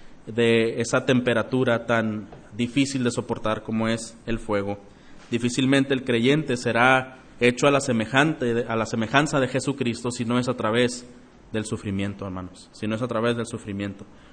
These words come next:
Un carácter refinado, un carácter pulido. Antes de su llamado, Moisés fue muy impaciente. Y ese defecto de su carácter, Dios lo tuvo que trabajar con constancia.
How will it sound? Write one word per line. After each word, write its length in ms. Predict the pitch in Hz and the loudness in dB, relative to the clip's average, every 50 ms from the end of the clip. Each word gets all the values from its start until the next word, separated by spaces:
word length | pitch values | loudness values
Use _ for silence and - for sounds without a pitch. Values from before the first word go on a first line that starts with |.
| - - | -12 -8
Un 80 | 123 123 | -6 -2
carácter 440 | 123 139 139 143 139 139 - 135 123 | 2 4 4 4 2 2 0 0 2
refinado, 580 | 120 120 - 120 110 110 113 117 113 107 101 - - - - - - - - - - | 0 0 -2 -2 -2 0 0 0 0 -2 -4 -8 -12 -18 -20 -20 -20 -20 -20 -12 -6
un 80 | 120 123 | -6 -2
carácter 540 | 123 135 135 143 143 139 - 139 127 - - | 0 2 4 4 4 4 2 0 0 0 -2
pulido. 460 | 120 117 113 127 139 139 120 104 92 - - - - - - - - - - - | -2 0 2 2 2 2 0 -2 -4 -8 -14 -20 -20 -20 -20 -20 -20 -20 -10 -2
Antes 260 | - 123 127 139 151 | 0 2 2 4 4
de 80 | 151 147 | 4 4
su 120 | 143 143 | 4 4
llamado, 420 | 131 123 120 120 135 147 151 147 131 | 4 4 6 6 8 8 8 6 6
Moisés 360 | 123 123 120 123 139 123 - | 6 4 4 2 0 0 2
fue 140 | - 143 139 | 2 2 2
muy 200 | 143 143 151 165 | 4 4 4 4
impaciente. 680 | 165 156 143 135 120 - - 131 120 117 117 - - - - - - - - - - - - - - - - - - - - - - - - - | 4 4 2 0 0 0 -2 -2 -2 -2 -4 -8 -12 -16 -20 -20 -20 -20 -20 -20 -20 -20 -20 -20 -20 -20 -20 -20 -20 -20 -20 -20 -20 -20 -8 0
Y 80 | 139 143 | 2 2
ese 180 | 143 143 175 | 4 6 6
defecto 540 | 170 156 - - 151 170 165 - - 151 139 | 6 6 4 4 4 4 4 4 0 0 0
de 80 | 135 127 | 0 0
su 140 | - 135 123 | -2 -2 0
carácter, 400 | 127 120 139 156 156 - 143 135 | 2 2 2 2 2 0 0 0
Dios 140 | 131 135 | 2 2
lo 100 | 139 151 | 2 2
tuvo 200 | 143 151 147 151 | 2 2 0 0
que 100 | 147 147 | 0 -2
trabajar 720 | - 143 147 139 123 113 - 131 131 135 139 127 117 - - - - - - - - - | -2 0 0 2 0 0 0 2 2 2 2 2 -2 -6 -12 -18 -20 -20 -20 -20 -10 -6
con 160 | 120 113 113 | -4 -4 -2
constancia. 760 | 110 123 113 110 - - 117 123 123 110 - - 101 95 - | 0 -2 -2 -2 -2 -2 0 0 0 0 -2 -4 -10 -12 -14